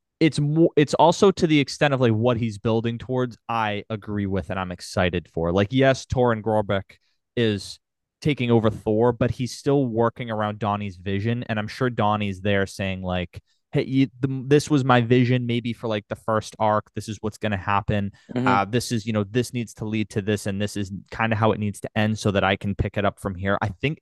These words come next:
Speaker 1: that is how I would probably assume it's working.
Speaker 2: That's what I, I, that's kinda how I hope it's working
Speaker 1: I, I do
Speaker 2: too.
Speaker 1: too.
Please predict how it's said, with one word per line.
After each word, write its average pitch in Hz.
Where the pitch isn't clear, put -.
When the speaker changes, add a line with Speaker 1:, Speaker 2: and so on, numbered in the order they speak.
Speaker 1:
that 120
is 131
how 113
I 110
would 120
probably 127
assume 131
it's -
working. 190
Speaker 2:
That's -
what 214
I, 143
I, 135
that's 135
kinda 170
how 117
I 101
hope 98
it's -
working 98
Speaker 1:
I, 131
I 135
do 98
Speaker 2:
too. -
Speaker 1:
too. 160